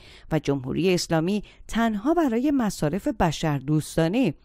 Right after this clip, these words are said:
می‌تونه از اونها استفاده کنه. این خبر در رسانه‌های داخلی ایران بازتابی گسترده داشته. پیشتر خبرگزاری آمریکای ام بی سی نیز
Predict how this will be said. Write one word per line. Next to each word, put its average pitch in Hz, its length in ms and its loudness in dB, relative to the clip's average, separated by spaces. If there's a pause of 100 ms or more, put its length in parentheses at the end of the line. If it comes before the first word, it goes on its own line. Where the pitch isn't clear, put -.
(160)
می‌تونه 151 340 0
از 147 180 -2
اونها 143 200 -2
استفاده 139 540 -2
کنه. 104 300 -6 (360)
این 160 140 2
خبر 147 340 2
در 175 160 0
رسانه‌های 151 560 0
داخلی 147 420 0
ایران 190 380 2 (300)
بازتابی 151 560 0
گسترده 143 680 0
داشته. - 400 -2 (760)
پیشتر 208 380 2
خبرگزاری 165 800 2
آمریکای 165 560 0
ام 156 180 0
بی 147 80 -2
سی 170 220 -4
نیز 196 260 0